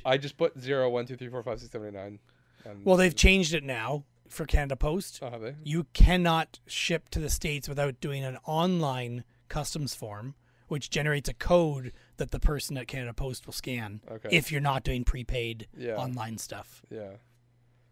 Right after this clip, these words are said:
Speaker 1: No, I'm just, I'm, I
Speaker 2: But
Speaker 1: just mean my, like, my eBay or PayPal stuff.
Speaker 2: I try and use a real phone number whenever possible 'cause I don't want that package sent back to me and then me billed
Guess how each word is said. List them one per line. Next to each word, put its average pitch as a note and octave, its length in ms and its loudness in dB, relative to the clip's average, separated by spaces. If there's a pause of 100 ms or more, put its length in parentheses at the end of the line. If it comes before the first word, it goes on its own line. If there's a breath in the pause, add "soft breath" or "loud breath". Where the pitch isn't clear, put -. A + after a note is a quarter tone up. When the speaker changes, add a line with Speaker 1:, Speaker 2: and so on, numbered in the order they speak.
(160)
Speaker 1:
No, C#3 80 0
I'm C#3 60 -2
just, - 200 -12
I'm, C3 160 0 (180)
I B2+ 120 0
Speaker 2:
But B2 40 -6
Speaker 1:
just B2+ 120 -12
mean B2+ 140 -6
my, A2+ 200 -2
like, A2 300 -4
my B2 180 -6
eBay A2+ 360 -4
or G#2+ 120 -4
PayPal A2 320 -8
stuff. G#2 220 -12 (960 soft breath)
Speaker 2:
I D#3+ 80 2
try G#3 160 8
and F3+ 80 4
use D#3 140 0
a C#3 60 2
real C#3+ 160 2
phone D3 180 -2
number B2+ 220 -4
whenever B2 240 -6
possible C3 360 -6
'cause - 120 -10
I B2 80 -6
don't C3+ 100 -2
want B2+ 140 -6
that B2 160 -8
package C3 320 -8
sent C3 180 -6
back A#2+ 200 -6
to - 60 -10
me B2 140 -8
and A2+ 100 -10
then A2+ 160 -10
me A#2 140 -6
billed A2+ 380 -8